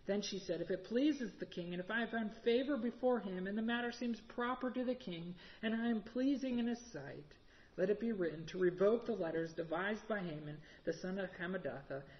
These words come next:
the Agagite, which he wrote to destroy the Jews who are in the king's provinces. For how can I endure to see the calamity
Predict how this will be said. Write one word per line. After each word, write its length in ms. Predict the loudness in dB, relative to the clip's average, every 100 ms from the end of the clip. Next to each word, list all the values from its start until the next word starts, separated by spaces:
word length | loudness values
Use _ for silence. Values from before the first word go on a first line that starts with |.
| -14
the 60 | -8
Agagite, 460 | -8 -6 -8 -6
which 160 | -6 -6
he 100 | -4
wrote 320 | -2 -2 -2
to 80 | -6
destroy 480 | -8 -8 -4 -2 0
the 120 | 0
Jews 340 | -2 -6 -8 -8
who 120 | -8
are 100 | -6
in 80 | -4
the 80 | -6
king's 300 | -10 -10 -10
provinces. 720 | -8 -6 -6 -8 -10 -10 -10 -16 -20 -2
For 100 | 0
how 240 | 2 0
can 160 | 0 0
I 180 | 2 0
endure 420 | 0 0 0 0
to 140 | -2
see 200 | -4 -2
the 120 | 0 0
calamity 760 | 0 -2 -2 -2 -2 -2 -6